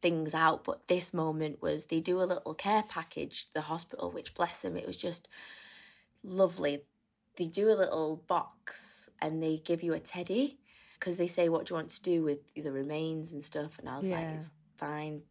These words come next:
Speaker 1: you know, if you wanna bury, that's fine." But they give you a teddy for your bit, and there was four teddies. And each little teddy was like, you know, its little ear was bigger on one side, or one little
Speaker 2: Mm.
Speaker 1: leg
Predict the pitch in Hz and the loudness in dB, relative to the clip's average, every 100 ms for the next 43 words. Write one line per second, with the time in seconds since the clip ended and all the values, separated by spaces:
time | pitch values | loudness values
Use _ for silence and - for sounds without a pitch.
0 | - 156 151 156 160 156 151 147 147 151 | -6 -4 -4 -4 -4 -4 -2 -2 0 -2
1 | 151 _ - - - 147 147 156 - - | -6 _ -14 -14 -8 -6 -6 -8 -14 -14
2 | - - - 170 190 226 220 208 202 180 | -14 -14 -6 -2 0 6 6 6 2 4
3 | 190 240 - - 190 185 180 175 - 196 | 4 2 -2 -2 2 4 4 2 -2 -2
4 | 208 196 190 - 202 202 190 190 190 180 | 0 -2 -4 -4 0 2 2 0 -2 0
5 | 185 214 220 - _ - - - - - | 2 0 -2 -10 _ -20 -20 -18 -16 -16
6 | - _ 185 202 202 214 - - 220 208 | -18 _ 0 2 2 0 -2 0 0 0
7 | 220 208 233 226 196 196 170 170 175 - | 2 4 4 4 2 2 2 2 0 0
8 | 226 180 180 - - 190 202 202 196 190 | 0 2 0 0 0 4 6 6 4 4
9 | 190 185 190 190 180 185 - 180 180 180 | 4 6 6 4 0 -2 -2 -2 -2 -2
10 | 180 175 190 190 214 180 185 185 185 | 0 0 2 6 6 6 4 4 4